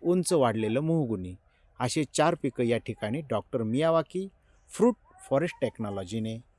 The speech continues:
आपण या ठिकाणी घेतलेले आहे. एकाच एकरामध्ये साधारणतः चार ते पाच एकराचे उत्पन्न अशा पद्धतीने आपण खूप सुंदर घेऊ शकतो आणि त्याचे एक जिवंत उदाहरण म्हणजे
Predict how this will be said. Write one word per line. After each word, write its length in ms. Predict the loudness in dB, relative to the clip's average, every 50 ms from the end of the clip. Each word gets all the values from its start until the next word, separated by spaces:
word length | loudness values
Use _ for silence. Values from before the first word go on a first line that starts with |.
| _ _ _
आपण 280 | -6 -4 -2 -2 -2 -2
या 80 | -2
ठिकाणी 400 | -4 -6 -8 -8 -8 -10 -8 -8
घेतलेले 420 | -10 -12 -12 -12 -12 -8 -4 -2 0
आहे. 280 | 0 -2 -2 -4 -12 -18 _ _ -20 -20 -20 -20 _ _ _ _ _ _ -20 _ _ _ _ -20 -20 _ _ _ _ _ -20 -20 _ _ _ _ _ _ _ _ _ _ _ _ _ _ _ _ _ _ _ _ _ -20 -20 _ _ _ -20 -20 _ _ _ _ _ 2
एकाच 360 | 2 6 6 4 4 6 2
एकरामध्ये 520 | 2 2 2 0 2 0 0 0 0 -2
साधारणतः 600 | 0 0 0 2 2 0 0 -4 -2 0 0 0 0 -4 _ _ _ _ _ _ _ _ _ _ _ _ _ _ _ _ _ _ _ 0
चार 180 | 2 2 2 4 2
ते 40 | -2 -2 2 2
पाच 240 | 2 2 4 2
एकराचे 380 | -2 0 2 0 -2 0 -2 -4
उत्पन्न 440 | -4 -6 -4 _ 0 0 0 -2 -4 -10 _ _ _ _ _ -20 _ -20 -20 -20 -10 -6
अशा 200 | -4 2 2 2
पद्धतीने 520 | 2 2 -2 0 0 -2 0 0 -2 0
आपण 240 | -2 -2 -4 -6 -6 -6
खूप 200 | -6 -8 -8 -8
सुंदर 320 | -6 -6 -4 0 0 0 0 -2 _ _ _ _ _ -12
घेऊ 220 | -2 0 2 2
शकतो 460 | 2 0 -2 -2 -2 _ -8 -8 -8 -10 _ _ _ _ _ _ _ -6
आणि 160 | -2 -2 -2 2
त्याचे 260 | 2 2 2 2 0 0
एक 80 | 0
जिवंत 380 | 0 0 2 2 2 0 -2 -2
उदाहरण 480 | -2 2 4 4 2 2 0 -4 -4 -6 -12 -18 -20 _ -4
म्हणजे 300 | -2 2 2 2 2